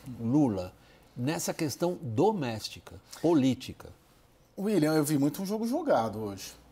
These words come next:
Speaker 2: porque entre as declarações do Lula, inclusive na sessão, as declarações do Lula sobre Venezuela aconteceram no momento em que o Celso Amorim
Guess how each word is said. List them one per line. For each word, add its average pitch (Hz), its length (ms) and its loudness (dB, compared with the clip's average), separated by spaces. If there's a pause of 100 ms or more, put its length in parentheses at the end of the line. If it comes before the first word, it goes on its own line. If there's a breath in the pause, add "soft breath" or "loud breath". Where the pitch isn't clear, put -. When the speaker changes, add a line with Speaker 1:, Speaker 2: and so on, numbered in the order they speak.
(140)
Speaker 2:
porque 117 320 -6
entre 151 340 0
as 135 180 2
declarações 147 600 4
do 190 100 4
Lula, 139 520 4 (420 loud breath)
inclusive 131 460 -2
na 190 120 2
sessão, 175 680 0 (240)
as 110 160 -6
declarações 123 600 0
do 226 80 0
Lula 131 280 0
sobre 123 260 -4
Venezuela 120 680 -2
aconteceram 143 580 -2
no 160 100 0
momento 135 380 0
em - 40 -20
que - 60 -12
o 156 40 -8
Celso 139 300 0
Amorim 123 380 -2